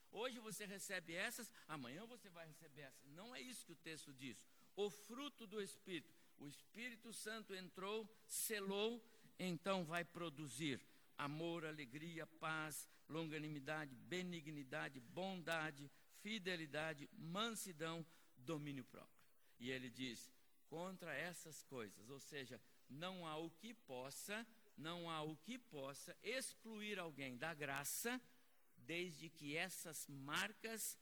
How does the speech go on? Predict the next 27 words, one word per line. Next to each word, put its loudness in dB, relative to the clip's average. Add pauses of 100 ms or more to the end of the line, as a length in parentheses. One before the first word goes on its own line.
(260)
do 2
Espírito -4 (220)
estejam -2
em 0
alguém. -4 (140)
E 0
quando 4
elas 4
estão? 0 (280)
Quando 0
a -2
pessoa -2
é 2
alcançada 0
pela -4
graça -4
salvadora -2
de -8
Cristo -6
Jesus, -8 (320)
é -2
o -2
que -10
Paulo -2
está -8
dizendo -10
aqui. -16